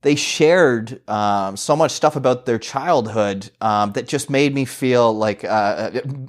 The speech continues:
unfortunately awful things about their childhood, but, like, it brought out, like, the humanity in us, like, and, like, in, in, like, my empathy for me, and made me appreciate how wonderful my childhood was.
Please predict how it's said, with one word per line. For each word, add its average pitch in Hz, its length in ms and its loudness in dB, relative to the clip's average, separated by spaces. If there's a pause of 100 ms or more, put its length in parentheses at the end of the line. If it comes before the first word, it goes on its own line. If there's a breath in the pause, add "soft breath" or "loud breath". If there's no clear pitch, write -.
(160)
unfortunately 135 580 0
awful 131 300 2
things 101 240 -6
about 101 140 -2
their 104 80 -6
childhood, 98 460 0 (340 loud breath)
but, 123 160 2
like, 113 360 0
it 123 180 -6
brought 139 180 2
out, 143 80 0
like, 151 160 0
the 131 60 -2
humanity 135 720 0
in 107 100 -2
us, 104 180 -6
like, 117 200 0
and, 117 120 -4
like, 120 200 -2
in, 123 100 -4 (160)
in, 120 180 -2
like, 110 280 -2
my 127 140 0
empathy 165 440 0
for 127 140 -4
me, 143 160 -2
and 143 80 -2
made 151 140 0
me 143 80 -2
appreciate 180 680 0
how 151 180 0
wonderful 127 540 -2
my 117 300 -2
childhood 170 520 0
was. 175 400 0